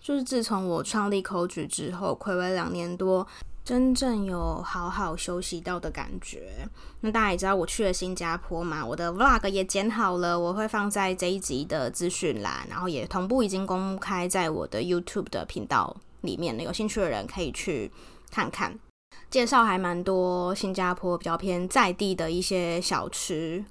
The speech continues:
如果最近有要去新加坡的人的话，也可以参考看看。那过完年后呢，我就带了，我也带了家人去大阪跟京都旅游了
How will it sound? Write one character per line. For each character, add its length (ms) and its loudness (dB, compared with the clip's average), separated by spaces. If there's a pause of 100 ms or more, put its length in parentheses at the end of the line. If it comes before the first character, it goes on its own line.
如 140 0
果 380 2
最 140 6
近 180 4
有 100 2
要 120 4
去 200 2
新 160 -2
加 180 2
坡 360 2
的 200 -2
人 220 -4
的 80 -4
话， 180 0
也 140 -2
可 120 -4
以 80 0
参 220 -4
考 160 -6
看 240 -8
看。 180 -8 (1080)
那 440 4 (180)
过 120 10
完 180 10
年 160 2
后 200 6
呢， 280 2
我 140 -2
就 180 2
带 260 4
了， 200 0 (160)
我 140 4
也 160 6
带 240 6
了 120 4
家 280 2
人 200 2
去 560 0 (380)
大 180 6
阪 260 4
跟 220 0
京 260 -2
都 240 2
旅 200 -2
游 220 -4
了 420 -6